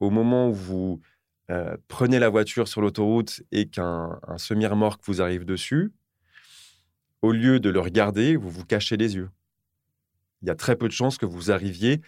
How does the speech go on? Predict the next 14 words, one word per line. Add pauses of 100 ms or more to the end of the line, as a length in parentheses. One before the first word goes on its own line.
(460)
à (220)
calculer
la
bonne
trajectoire
pour
l'éviter. (1120)
Avec
le
public,
c'est
la
même
chose.